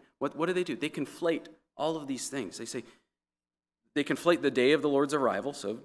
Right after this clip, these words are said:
the day of the Lord, with the destruction of the temple. Look at verse three again.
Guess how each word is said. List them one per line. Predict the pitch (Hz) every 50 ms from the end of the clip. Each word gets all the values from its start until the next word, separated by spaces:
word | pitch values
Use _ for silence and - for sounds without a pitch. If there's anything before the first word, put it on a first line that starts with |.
| - _ -
the | -
day | - 98
of | 117
the | 135 135
Lord, | 110 87 95 120 123 - _ _ _ _ _ _ _ _ _ _ _ _ _ -
with | 123 160 185 180 - - 131 127
the | 135 131
destruction | 127 135 - - - - 156 131 - - - - 135
of | 127 120 117
the | 127
temple. | - 139 135 113 - - - - _ _ _ _ _ _ _ _ _ _ _ _ _ _ _ _ _ -
Look | 135 165 180
at | 202 165
verse | 156 165 151 -
three | - 143 147 143 135
again. | 113 95 107 95 - -